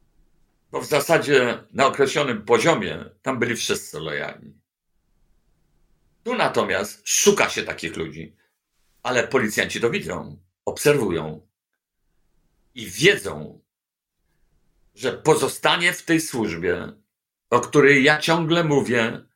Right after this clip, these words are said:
straszne słowa wypowiedziane przez znanego policjanta w Stanach Zjednoczonych, kiedy byłem tam u, u, u nich na treningu.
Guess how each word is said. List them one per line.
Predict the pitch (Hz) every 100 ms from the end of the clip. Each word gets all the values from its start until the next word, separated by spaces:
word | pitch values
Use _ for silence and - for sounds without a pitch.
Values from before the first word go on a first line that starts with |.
| _ _ _
straszne | - - - 143 143 - 147 139 135 - _ _ _
słowa | - - 131 135 87 71 - - _ _ _ _ _ _ _ _ _ _ _ _ _ _ _ _ _
wypowiedziane | 127 123 123 127 110 143 151
przez | 147 135 -
znanego | 113 131 143 151
policjanta | - 131 107 147 143 131
w | 120
Stanach | - 139 139
Zjednoczonych, | 107 131 113 135 117 92 85 - _ _ _ -
kiedy | 117 92
byłem | 147 139 107
tam | 113 107 104
u, | 80 78 85
u, | - 87 -
u | 127
nich | 131 110
na | 120
treningu. | 113 113 110 92 80 -